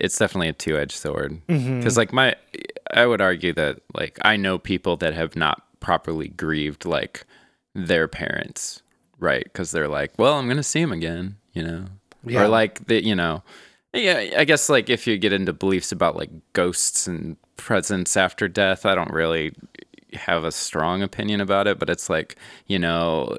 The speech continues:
Speaker 1: "Oh, I, I think she was speaking to me through this, you know, the shape in my cereal or whatever," you know? And it's like, that stuff is good. And it's like, if you see something that reminds you of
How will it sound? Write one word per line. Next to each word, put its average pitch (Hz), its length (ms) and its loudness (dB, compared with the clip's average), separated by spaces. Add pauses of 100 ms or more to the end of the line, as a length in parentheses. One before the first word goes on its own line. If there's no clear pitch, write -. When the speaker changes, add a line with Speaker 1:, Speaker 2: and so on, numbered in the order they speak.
Speaker 1:
"Oh, 113 400 0
I, 104 200 0
I 101 80 -2
think 104 240 -4
she - 180 -2
was 90 180 -2
speaking 90 440 -4
to 85 40 -4
me 87 360 -2
through 85 260 -6
this, - 500 -4
you 87 120 -4
know, 78 360 -2 (580)
the 92 180 0
shape - 320 0
in 90 80 0
my 78 80 0
cereal 87 460 0
or 82 120 0
whatever," 80 720 0
you 104 100 -4
know? 80 320 -4
And - 100 -4
it's 254 140 -4
like, 202 140 2
that 233 140 2
stuff 285 240 0
is 143 160 0
good. 110 580 4 (380)
And 127 80 4
it's - 120 2
like, 156 160 4
if 139 120 0
you 151 80 2
see 165 160 2
something 147 280 2
that 117 120 4
reminds 92 460 2
you 95 320 2
of 92 380 -2